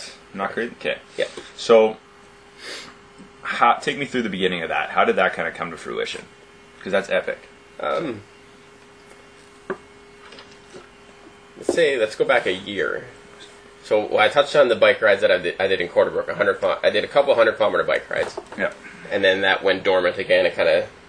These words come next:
Speaker 1: down below. So last
Speaker 2: Mm.
Speaker 1: year on my birthday, I said, "I gotta do something. I wanna do something big." So I said, "I'm gonna go to Manitoulin Island, just me, just by myself." I
Speaker 2: Nice.
Speaker 1: believe I asked a few people, but on last minute's notice, not many people wanna go bike a hundred and twenty kilometers.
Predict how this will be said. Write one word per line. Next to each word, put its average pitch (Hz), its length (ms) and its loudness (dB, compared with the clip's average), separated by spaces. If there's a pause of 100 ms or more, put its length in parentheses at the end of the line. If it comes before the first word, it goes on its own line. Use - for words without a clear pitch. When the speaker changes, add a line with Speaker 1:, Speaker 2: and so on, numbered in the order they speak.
(360)
Speaker 1:
down 98 180 -2
below. 67 280 -2
So - 180 2
last 104 340 2
Speaker 2:
Mm. - 20 -6
Speaker 1:
year 113 220 4
on 101 80 -2
my 98 80 2
birthday, 95 520 -2 (1000)
I 95 100 -6
said, 98 200 0
"I 110 100 6
gotta 123 160 2
do 104 120 -2
something. - 360 -6 (180)
I - 80 -6
wanna 110 160 4
do 104 140 -2
something 95 320 0
big." 80 280 0 (220)
So 95 220 0
I 90 40 4
said, - 180 0
"I'm 110 60 2
gonna 156 120 2
go 131 100 6
to 123 60 4
Manitoulin 107 440 4
Island, 98 300 2
just 120 160 -4
me, 92 280 -2 (140)
just - 160 -12
by 104 120 2
myself." 92 440 -2 (400)
I - 40 2
Speaker 2:
Nice. 98 60 0
Speaker 1:
believe 120 220 4
I 98 100 4
asked 95 260 0
a 92 40 -12
few 104 160 -8
people, 92 320 -2
but 92 220 0
on 92 140 0
last 101 280 0
minute's 98 300 -4
notice, 76 480 -4
not 95 240 -2
many 92 140 2
people 98 240 -2
wanna 87 160 0
go 80 160 -2
bike 69 260 -2
a 92 60 -10
hundred - 240 -2
and 87 100 -10
twenty 80 220 -2
kilometers. - 460 -4